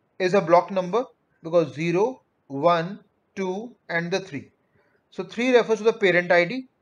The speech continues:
zero is the individual I D of this block, three hyphen zero. This three refers again to the parent, uh, hash node, and one is an individual I D for it. So we start, uh, creating the, uh,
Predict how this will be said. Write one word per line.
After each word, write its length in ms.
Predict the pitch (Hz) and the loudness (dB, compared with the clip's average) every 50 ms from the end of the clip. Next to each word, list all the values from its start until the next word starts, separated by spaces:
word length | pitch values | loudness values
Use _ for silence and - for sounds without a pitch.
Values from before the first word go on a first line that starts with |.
| _ - 156 | _ -20 -16
zero 360 | 139 139 185 214 226 247 247 | -10 -8 -6 -2 0 2 2
is 120 | 214 202 | 4 4
the 100 | 208 214 | 4 2
individual 500 | 214 202 190 208 190 214 190 190 214 220 | 0 -2 -4 -6 -6 -6 -4 0 0 2
I 160 | 180 156 160 | 4 2 2
D 140 | 160 165 190 | 0 0 -2
of 140 | 180 165 139 | -4 -4 -4
this 160 | 139 143 - | -8 -14 -12
block, 340 | _ - 131 117 117 - _ _ _ _ _ _ _ _ | _ -4 -4 -4 -4 -8 _ _ _ _ _ _ _ _
three 200 | - 190 190 185 | -12 -8 -4 0
hyphen 380 | 170 160 147 147 - 151 143 | 0 0 0 0 -4 -10 -10
zero. 240 | 123 123 120 117 - - _ _ _ _ _ _ _ _ _ _ _ - | -12 -12 -14 -16 -16 -20 _ _ _ _ _ _ _ _ _ _ _ -8
This 300 | 143 190 254 254 254 - | -4 -2 -2 -2 -4 -6
three 160 | 220 233 233 | -6 -2 0
refers 320 | 220 208 202 - 214 196 | 2 2 2 0 -2 -2
again 260 | 208 180 185 202 208 | -2 -2 -2 -4 -6
to 80 | 202 208 | -4 -6
the 100 | 196 196 | -6 -6
parent, 400 | - - 170 175 175 208 214 214 - 160 _ _ _ _ | -4 -2 -2 0 0 0 -2 -6 -10 -18 _ _ _ _
uh, 380 | 165 151 151 151 151 151 156 151 - - - _ _ _ _ _ _ _ _ _ _ | -4 -2 0 2 2 2 0 -2 -6 -12 -18 _ _ _ _ _ _ _ _ _ _
hash 460 | - - - 165 170 180 - - - | -10 0 2 4 4 4 2 -2 -10
node, 220 | 190 180 202 233 - - _ _ _ _ _ _ _ _ _ _ _ _ _ _ _ _ _ _ - | -6 -4 -4 -4 -6 -10 _ _ _ _ _ _ _ _ _ _ _ _ _ _ _ _ _ _ -8
and 180 | 165 160 160 | -6 -4 0
one 180 | 160 196 220 220 | 2 2 2 2
is 100 | 208 202 | 0 -2
an 80 | 208 202 | -2 -2
individual 460 | 180 180 196 175 190 175 180 202 208 | -4 -4 -6 -6 -6 -4 -4 -2 0
I 140 | 156 151 156 | 2 0 0
D 140 | 151 165 | 0 -4
for 200 | 156 160 - 123 | -6 -6 -8 -10
it. 100 | 113 - - - _ _ _ _ _ _ _ _ _ _ _ | -10 -12 -18 -20 _ _ _ _ _ _ _ _ _ _ _
So 140 | - 214 220 | -4 -4 -2
we 120 | 233 233 | -2 -4
start, 480 | 233 - 226 226 240 277 - - - _ _ _ _ _ _ - | -4 0 4 4 4 4 2 -2 -14 _ _ _ _ _ _ -10
uh, 220 | 160 160 160 156 156 151 - - _ _ _ _ _ _ _ _ _ _ | -6 -4 -4 -4 -4 -8 -12 -20 _ _ _ _ _ _ _ _ _ _
creating 500 | 196 196 202 208 208 233 269 277 277 247 | 0 2 4 4 4 2 0 -2 2 4
the, 180 | 254 247 247 - - - | 4 4 4 0 -8 -6
uh, 180 | 170 160 151 151 | -2 0 0 0